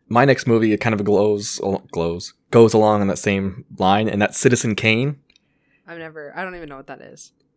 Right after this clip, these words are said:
Speaker 1: Orson Welles came out in nineteen forty-one. It being a, it's touted as the best movie of all time, uh, for, like, everywhere.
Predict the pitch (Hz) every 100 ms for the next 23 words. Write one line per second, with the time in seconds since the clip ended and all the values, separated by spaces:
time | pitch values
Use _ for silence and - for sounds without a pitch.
0 | _ 123 120 123 110 110 104 104 92 92
1 | 95 95 90 95 85 85 87 85 90 92
2 | 90 - 82 78 71 - _ - 98 -
3 | - - - - 127 113 98 110 110 95
4 | 98 113 113 92 80 - 95 87 76 -
5 | 82 78 71 80 95 78 62 - - 90
6 | - 98 85 101 90 80